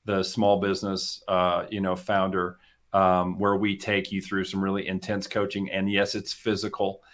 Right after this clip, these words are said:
Uh, so there's some fun, uh, games that we play, but they're also, you know, you're gonna,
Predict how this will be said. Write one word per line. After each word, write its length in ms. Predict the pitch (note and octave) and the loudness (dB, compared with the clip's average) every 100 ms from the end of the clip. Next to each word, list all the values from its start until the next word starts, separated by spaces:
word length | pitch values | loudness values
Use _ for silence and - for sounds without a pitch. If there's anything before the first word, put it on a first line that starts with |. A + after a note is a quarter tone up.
| - _ - | -20 _ 2
Uh, 180 | G2+ | 4
so 180 | F#2+ G#2+ | 4 2
there's 240 | F#2+ G2 F#2+ | 4 2 2
some 180 | G#2 | 0
fun, 540 | F#2+ A2 G2+ G2+ G2+ G2 | 2 6 6 6 2 0
uh, 200 | G2 F#2+ | 2 2
games 480 | F#2+ G#2+ G#2+ A2 G#2 | 2 4 6 6 4
that 140 | A2 G#2+ | 2 2
we 140 | A2+ | 0
play, 300 | A2 A2+ G#2+ | 4 6 6
but 200 | G2 F#2+ | 4 0
they're 180 | G2+ G2 | 2 4
also, 520 | G2 G2 G#2+ G2+ G2+ | 4 2 2 2 0
you 140 | G#2 G#2+ | -2 0
know, 300 | G2 F#2 F#2 _ _ | 2 0 -2 _ _
you're 240 | A2+ G#2 | -4 -2
gonna, 340 | G2+ G#2 G2 | 2 2 2